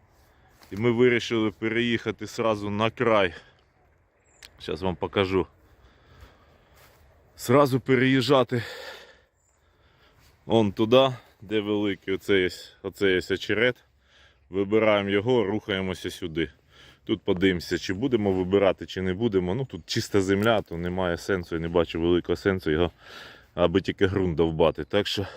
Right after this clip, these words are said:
наш ось этот стоїть робоча сила, но щось він сьогодні зранку не завівся, тому він поїхав десь за бустером, щоб його завести. Акумулятор щось в нього під-,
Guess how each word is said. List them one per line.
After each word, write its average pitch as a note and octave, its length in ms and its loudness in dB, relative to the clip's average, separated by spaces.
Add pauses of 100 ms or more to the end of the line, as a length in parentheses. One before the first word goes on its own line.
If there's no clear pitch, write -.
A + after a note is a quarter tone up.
(400)
наш F#2 260 -6
ось - 180 -16 (1000)
этот - 600 0
стоїть G2+ 500 -4 (840)
робоча G#2 500 -2
сила, B2 380 0
но A2 240 -6 (140)
щось - 280 -10
він G2+ 140 -8
сьогодні G2+ 480 0
зранку G#2 400 0
не G#2 120 4
завівся, G#2+ 540 4
тому G2 300 -6
він F#2 100 -6
поїхав F#2+ 440 -4
десь F2+ 180 -2
за F2+ 140 0
бустером, F2+ 500 -4
щоб - 180 -12
його F2+ 200 0
завести. E2+ 520 0 (600)
Акумулятор F2+ 680 0
щось - 220 -12
в F2+ 40 -10
нього D#2+ 180 -4
під-, - 240 -14